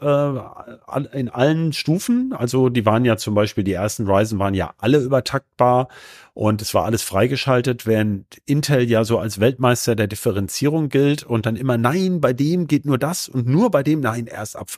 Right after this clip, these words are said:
i fünf geht das." Äh, ist das so, dass jetzt hier jeder beliebige Ryzen achttausend G alles kann oder gibt's da auch Unterschiede?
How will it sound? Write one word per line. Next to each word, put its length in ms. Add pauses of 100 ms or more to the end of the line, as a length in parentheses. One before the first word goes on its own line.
(180)
i 160
fünf 380
geht 180
das." 220 (720)
Äh, 240 (840)
ist 260
das 140
so, 100
dass 320
jetzt 300
hier 280
jeder 280
beliebige 420
Ryzen 380
achttausend 480
G 180
alles 320
kann 260
oder 200
gibt's 240
da 80
auch 180
Unterschiede? 480